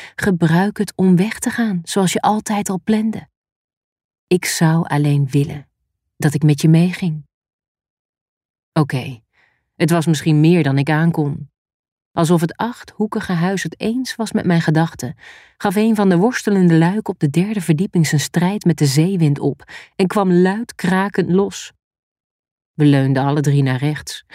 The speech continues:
en volgden het langzame afglijden van het luik, dat in zijn val tegen een ander luik aanknalde en dat lossloeg,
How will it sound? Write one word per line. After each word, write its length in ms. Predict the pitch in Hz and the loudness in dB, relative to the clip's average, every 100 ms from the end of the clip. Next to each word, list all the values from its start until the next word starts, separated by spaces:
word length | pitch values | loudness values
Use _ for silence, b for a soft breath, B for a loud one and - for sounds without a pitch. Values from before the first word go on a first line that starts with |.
| B B | B B
en 180 | 147 | 2
volgden 480 | 131 147 175 185 - | 2 2 0 0 -4
het 100 | 135 | -2
langzame 640 | 135 147 208 202 185 170 165 | 0 0 -2 -2 -2 0 0
afglijden 600 | - 196 - 147 135 143 | -2 -10 -6 -4 -2 0
van 120 | 156 | 0
het 80 | - | 0
luik, 380 | 180 196 175 - _ B | -2 -4 -8 -14 _ B
dat 160 | - 165 | -4 2
in 120 | 196 | 4
zijn 140 | 170 143 | 4 2
val 320 | 180 220 254 | 0 0 0
tegen 340 | 240 233 220 | 0 0 2
een 120 | 208 - | 0 0
ander 380 | 226 269 240 185 | -2 0 2 4
luik 300 | 175 147 139 | 4 2 0
aanknalde 760 | 127 131 131 143 131 - 190 B B B _ | -2 -4 -2 -2 -2 -6 -10 B B B _
en 160 | 202 208 | 2 4
dat 160 | 180 | 4
lossloeg, 580 | 214 247 - - 180 | 0 -2 -2 0 -2